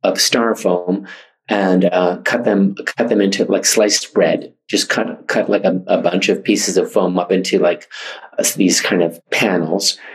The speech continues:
And then he'd fill up a, um, this large basin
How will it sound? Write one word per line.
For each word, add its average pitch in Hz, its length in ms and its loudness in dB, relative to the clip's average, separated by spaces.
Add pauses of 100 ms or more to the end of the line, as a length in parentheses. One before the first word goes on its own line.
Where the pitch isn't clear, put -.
(180)
And 104 160 4
then 101 240 2
he'd 101 260 -2
fill 110 200 4
up 120 180 0 (160)
a, 95 360 4
um, 92 320 0
this - 300 -2
large 107 680 2
basin 95 680 2